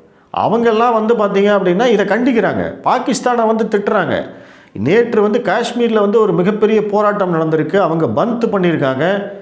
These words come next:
எதற்காக? யாரை எதிர்த்து? இந்தியாவை எதிர்த்தா? இந்திய அரசாங்கத்தை எதிர்த்தா? பாஜகவை எதிர்த்தா? இல்ல,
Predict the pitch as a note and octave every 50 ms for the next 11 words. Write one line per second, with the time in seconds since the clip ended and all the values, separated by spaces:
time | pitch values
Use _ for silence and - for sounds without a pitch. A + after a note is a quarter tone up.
0 | - - - - - A#2 D#3+ F#3+ A#3 G#3+ - G#3+ F#3+ E3+ B2+ G#2 F2 D2+ - -
1 | - - - - - _ - B2+ E3 A3 A#3+ A#3+ G#3 F#3 E3+ F3+ - - - A2+
2 | F2+ E2+ F2 F2 - C3 C#3 F3 G3+ A3 G#3+ G#3 F#3 F3 D#3 C#3 C3+ A2 - -
3 | A#2 - E3+ G3+ G3 G#3+ G3 E3+ E3 E3 - F3 E3 D#3+ D3+ D#3 C3+ A#2+ G#2+ A2+
4 | A2 A2+ B2 C3 F3 F3+ A#2+ - - - - - - C3+ B2+ D#3 G#3 G3+ A3 G#3+
5 | - A3 G3 F3 D#3+ D3+ C3 B2+ A#2+ - - C3+ D#3+ F#3+ D3+ F#2+ - - - -
6 | - - D3+ A3+ C4 C4 A#3 - F#2+ - - -